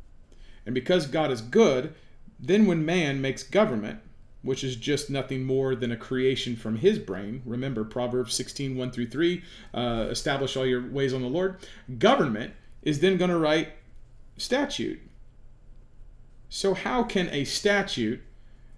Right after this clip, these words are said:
tell you, "Take the shot"?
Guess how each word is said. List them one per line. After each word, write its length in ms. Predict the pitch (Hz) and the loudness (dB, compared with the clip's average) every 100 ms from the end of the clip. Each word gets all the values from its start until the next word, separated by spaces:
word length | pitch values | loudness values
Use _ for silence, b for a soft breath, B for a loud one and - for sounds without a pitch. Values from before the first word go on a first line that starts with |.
| b - - | b -20 -2
tell 340 | - 180 165 | 2 4 4
you, 540 | 156 180 175 123 131 147 - - - - - - - - - - - - - | 2 4 4 4 2 -4 -14 -18 -20 -20 -20 -16 -16 -16 -20 -20 -20 -18 -6
"Take 460 | 170 175 - - - - - - - - | 0 0 -2 -12 -20 -20 -20 -20 -20 -16
the 540 | 123 151 156 151 156 139 - - - - - | -4 0 4 4 2 -4 -14 -18 -20 -20 -16
shot"? 640 | - - 185 110 156 - | -6 0 2 2 -2 -6